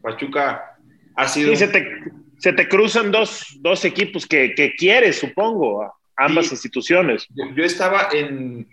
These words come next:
Speaker 1: en primera A, an-, a, lo que era ascenso, hoy Liga de Expansión, y me mandaron a préstamo a Pachuca, eh, un año. Yo perteneciendo
Speaker 2: Ujú.
Speaker 1: a Cruz Azul, como lo mencionaba Alex hace rato,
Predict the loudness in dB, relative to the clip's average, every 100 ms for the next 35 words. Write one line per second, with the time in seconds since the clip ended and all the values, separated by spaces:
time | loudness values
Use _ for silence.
0 | -12 -10 -8 -6 -4 0 2 2 0 -6
1 | -12 -14 -14 -14 -18 -12 -8 -6 -4 -4
2 | -2 -4 -4 -8 -6 -4 -2 -2 -4 -6
3 | -8 -8 -10 -12 -18 _ _ _ _ -8
4 | -4 0 0 0 -2 0 2 2 0 -2
5 | -2 -2 -2 -2 -4 -4 -2 -4 -6 -6
6 | -6 -8 -16 _ _ -12 -10 -10 -10 -4
7 | -2 0 -4 -8 _ _ _ _ -20 -16
8 | -8 -6 -4 -4 -2 -2 -2 -4 -4 -6
9 | -8 -8 -6 -8 -8 -6 -2 -2 -2 -4
10 | -8 -8 -6 -4 -6 -6